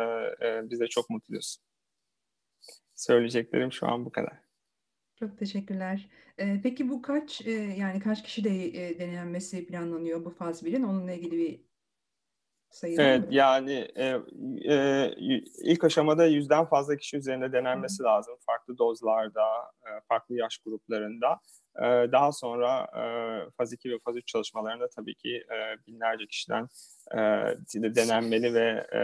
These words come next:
Speaker 1: e, sonuçların, e, analiz edilmesi lazım. E, bunların tabii ki hepsi zaman alan, e, a-, analizler. E, fakat, e, bundan sonraki süreç yine, e,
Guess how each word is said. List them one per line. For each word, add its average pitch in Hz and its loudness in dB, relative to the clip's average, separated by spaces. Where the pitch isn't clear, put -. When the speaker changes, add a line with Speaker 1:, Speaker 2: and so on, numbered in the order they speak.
Speaker 1:
e, 107 2
sonuçların, 113 2
e, 113 4
analiz 120 0
edilmesi 104 -4
lazım. 117 2
E, 104 -2
bunların 113 -8
tabii 110 -4
ki - -14
hepsi 120 -4
zaman 117 4
alan, 107 4
e, 113 0
a-, 104 -2
analizler. 113 2
E, 123 4
fakat, 147 4
e, 131 4
bundan 151 6
sonraki 143 -2
süreç 143 0
yine, 139 2
e, 123 2